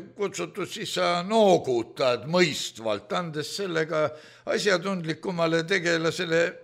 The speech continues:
mõista, et vot see kutt ei saanud küll nüüd sittagi aru. Mille järgi inimene saab otsustada, et tema vastas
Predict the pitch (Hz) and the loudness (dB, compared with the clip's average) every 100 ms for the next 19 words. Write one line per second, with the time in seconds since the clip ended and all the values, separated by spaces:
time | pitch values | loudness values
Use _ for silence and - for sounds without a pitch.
0 | - _ 214 202 190 - 175 160 160 - | -20 _ -4 -2 -2 -4 0 2 2 -2
1 | 160 151 - - 185 139 143 143 - 147 | -10 -10 -8 -8 -6 -6 -6 -8 -12 -10
2 | - 135 135 - 151 127 110 - - 117 | -6 -6 -6 -6 -6 -6 -12 -10 -10 -10
3 | 113 - 69 82 76 73 - - _ _ | -12 -18 -18 -18 -20 -18 -20 -20 _ _
4 | _ _ _ _ _ - - - 247 320 | _ _ _ _ _ -20 -20 -6 0 2
5 | 269 285 294 147 - 78 65 _ _ _ | 4 4 2 -4 -10 -16 -20 _ _ _
6 | _ _ _ _ _ _ _ _ - 269 | _ _ _ _ _ _ _ _ -2 0
7 | 285 233 190 170 190 254 147 247 - - | 0 0 0 0 0 0 2 0 0 -2
8 | 160 - - 139 139 135 131 - 254 226 | -6 -8 -4 -2 0 -2 -2 -2 0 2
9 | 175 254 262 - - 69 - - - | 0 0 -2 -4 -10 -14 -14 -16 -18